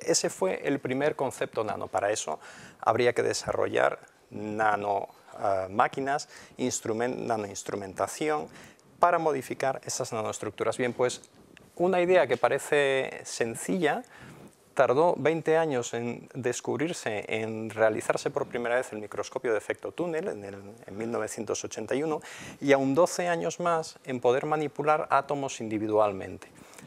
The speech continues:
Aquí lo que tenemos, eh, son cuarenta y ocho átomos formando una circunferencia depositada sobre una superficie de cobre uno uno uno, el grupo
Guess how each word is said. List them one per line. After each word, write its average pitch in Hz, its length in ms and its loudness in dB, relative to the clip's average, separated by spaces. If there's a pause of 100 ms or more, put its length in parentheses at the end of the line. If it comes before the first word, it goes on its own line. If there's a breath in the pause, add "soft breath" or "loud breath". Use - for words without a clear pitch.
(180)
Aquí 117 180 -2
lo 123 80 2
que 123 80 2
tenemos, 156 600 -2
eh, 123 340 6
son 135 300 -2
cuarenta 107 340 2
y 117 60 6
ocho 143 260 4
átomos 165 580 0
formando 117 1160 4
una 123 240 -2
circunferencia 151 800 -2
depositada 120 480 -2
sobre 117 240 -4
una 117 100 -4
superficie 123 640 -4 (500 loud breath)
de 110 220 2
cobre 123 380 0
uno 104 220 -4
uno 95 220 -6
uno, - 280 -10
el 95 220 -8
grupo 113 480 0